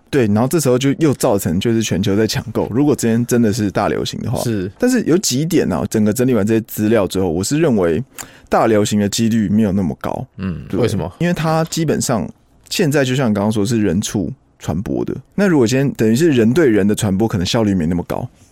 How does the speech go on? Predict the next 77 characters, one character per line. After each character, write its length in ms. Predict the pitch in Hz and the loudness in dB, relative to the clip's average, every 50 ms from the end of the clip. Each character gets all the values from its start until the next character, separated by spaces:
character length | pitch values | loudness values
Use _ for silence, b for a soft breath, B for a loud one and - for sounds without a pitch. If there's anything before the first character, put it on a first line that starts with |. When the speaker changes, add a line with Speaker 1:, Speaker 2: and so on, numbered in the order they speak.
| - - | -8 -4
Speaker 2:
嗯。 340 | 113 110 107 101 95 110 107 | -2 -2 -2 -2 -4 -6 -4
Speaker 1:
可 120 | - 120 | -2 0
能 100 | 107 110 | 2 4
你 80 | 113 107 | 4 2
真 120 | 117 127 | 2 0
的 140 | 135 139 135 | 0 0 0
是 120 | 127 151 | 0 0
要 100 | 139 127 | 2 2
有 100 | 110 92 | 2 2
一 60 | 87 101 | 2 2
个 80 | 101 | 0
亲 180 | 98 - - 117 | 0 0 0 0
密 160 | 123 131 120 | 2 2 0
接 220 | - - 110 104 | 0 0 0 0
触， 220 | 101 - 120 98 82 | 0 0 -2 -2 0
或 120 | 110 113 | 0 0
者 80 | 98 92 | 0 0
是 140 | 107 120 113 | 0 0 2
你， 180 | 107 104 98 - | 2 2 0 0
你 160 | - 127 135 135 | -2 -2 -2 0
本 160 | - 127 107 | 2 2 2
身 100 | 120 131 | 2 2
已 60 | 117 | 2
经 100 | 117 120 | 2 2
长 220 | 120 113 98 113 | 2 0 0 0
疹 160 | - 104 78 - | 0 0 -2 -2
子 120 | - - | -2 -2
了， 80 | 69 76 | -2 -2
你 100 | 80 90 | -2 -2
还 120 | 85 92 104 | -2 -2 -4
去， 160 | - - - _ - | -4 -8 -10 _ -12
去 200 | - - 127 120 | -6 -4 -2 -4
做 260 | - - - 127 113 104 | -4 -2 -2 0 0 0
亲 160 | - 107 104 | 0 0 0
密 100 | 110 101 | 0 2
接 140 | - 98 95 | 0 -2 -2
触 120 | 95 90 | -2 -2
这 120 | 82 107 | -2 0
件 100 | 101 104 | 0 0
事 160 | 107 - 120 104 | 0 -2 -2 -4
情， 160 | - 78 78 | -4 -4 -2
我 200 | - 120 117 117 | 0 2 2 4
认 180 | 131 175 185 143 | 4 2 2 4
为 140 | 113 107 104 | 2 2 2
是 160 | 117 131 113 | 2 0 -2
比 140 | - 104 85 | -2 -4 -2
较 260 | - 113 113 120 127 B B B | 0 0 0 0 -2 B B B
不 100 | B 117 | B -2
太 120 | 104 123 123 | 0 0 0
可 160 | - - - | -2 -4 -6
能。 120 | - - 80 | -4 -4 0
如 60 | 113 | 0
果 60 | 127 | 2
大 120 | 120 135 127 | 2 2 2
家 120 | 127 123 | 2 2
已 60 | 110 | 2
经 120 | - 107 107 | 2 0 0
知 120 | - - | 2 2
道 80 | 113 110 | 2 2
有 100 | 87 65 | 2 0
这 100 | - 92 | 0 -2
个 80 | 95 | -4
疾 200 | 90 - - 73 | -4 -4 -8 -6
病 160 | - 92 76 - - | -6 -6 -6 -6 -8
了。 60 | 135 _ _ - | -12 _ _ -6
Speaker 2:
嗯， 280 | - 117 107 104 98 98 - | -4 -2 -2 -2 -2 -4 -4
大 140 | - 127 123 | -4 -2 -2
家 120 | 123 127 | 0 0
已 60 | 123 113 | -2 0
经 80 | 123 117 | -2 -4
有 60 | 120 | -4
警 240 | 120 - 107 101 92 | -4 -4 -4 -4 -2
觉 160 | 95 95 104 | -2 -4 -4
心 200 | - - 107 107 | -4 -4 -4 -4
了。 120 | - - - | -6 -4 -2
Speaker 1:
没 140 | 226 226 | 0 0
错。 400 | 214 - 123 104 82 62 - 127 | 0 0 0 0 0 -2 -4 -8